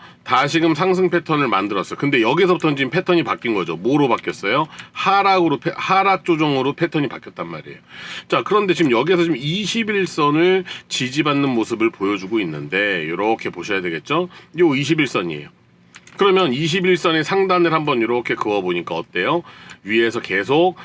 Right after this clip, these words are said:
저항으로 작용을 했던 라인이죠. 그리고 여기에서는 지지로 나오고 있네요. 그죠? 요 자리에선 지지로 나왔었네요. 그러면 이 자리가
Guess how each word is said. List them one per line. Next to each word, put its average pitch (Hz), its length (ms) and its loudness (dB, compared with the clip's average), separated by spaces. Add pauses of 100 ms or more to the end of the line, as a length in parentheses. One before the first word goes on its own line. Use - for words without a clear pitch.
(180)
저항으로 147 840 2
작용을 113 600 0
했던 156 440 0
라인이죠. 95 680 0 (1200)
그리고 123 300 0
여기에서는 117 720 0 (360)
지지로 170 540 0
나오고 113 380 2
있네요. 107 680 0 (160)
그죠? 175 420 -2
요 120 140 2
자리에선 131 460 0
지지로 120 440 -4
나왔었네요. 92 720 -2
그러면 160 340 2
이 151 120 -4
자리가 107 520 0